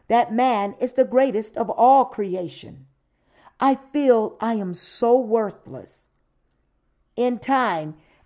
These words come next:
everyone will end up in a grave, young and old, men and women alike. Everyone will die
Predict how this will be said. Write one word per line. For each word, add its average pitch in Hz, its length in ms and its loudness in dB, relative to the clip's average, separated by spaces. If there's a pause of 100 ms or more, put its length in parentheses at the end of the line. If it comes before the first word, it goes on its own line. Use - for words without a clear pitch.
everyone 240 640 4
will 202 260 -6
end 240 240 -2
up 202 240 -4
in 214 100 -8
a 202 120 -8
grave, 175 580 -6 (640)
young 247 520 0 (120)
and 160 280 -10
old, 254 560 2 (280)
men 262 560 0
and 190 200 -4
women 240 300 -2
alike. 202 580 -6 (680)
Everyone 240 720 6
will 202 180 -2
die 180 540 -2